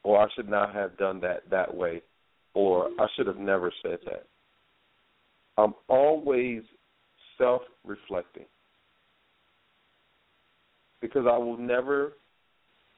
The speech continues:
believe that I have it all figured out. <clears throat> Never. And I don't want to believe I have it figured out, because I love learning.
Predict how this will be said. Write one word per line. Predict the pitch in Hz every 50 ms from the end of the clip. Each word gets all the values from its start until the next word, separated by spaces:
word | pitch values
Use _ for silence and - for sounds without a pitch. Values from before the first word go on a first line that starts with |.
| _ _ _ -
believe | 120 113 113 117 131 135 127 110 101 95 90 87 - - _ _ _ _
that | 107 95
I | 98 98 98
have | 107 107 101 98
it | 95
all | 92 95 95 92 90 -
figured | - 95 87 92 87
out. | 85 82 82 - - _ _ _ _ _ _ _ _ _ _ _ _ _ -
<clears throat> | - - - - - _ _ _ _ _ _ -
Never. | 107 110 104 90 - - - _ _ _ _ _ _ _ _ _ _ _ _ _ _ _ _ _ _ _ _ _ _ _ _ _ _ _ _ _ _ _ _ _ _ _ _ _ _ _ _ _ _ _ _ _ _ _ _ _ _ _ _ _ _ _ _ _ _ _ _ _ _ _ _ _ _ _ _ _ _ _ _ _ _ _ -
And | 113 110 110 110 107 - -
I | 123 123
don't | 131 139 139 123 120 120
want | 135 160 180 180
to | 160
believe | 113 - - 95 98 98 95 87
I | 90 92 92
have | 98 92 85
it | - - _
figured | - 92 87 87 -
out, | - - - - _ _ _ _ _ _ _ _ _ _ _ _ _
because | - 107 143 131 107
I | 113
love | 107 107 117 123 120 110 107
learning. | 101 98 101 98 92 85 80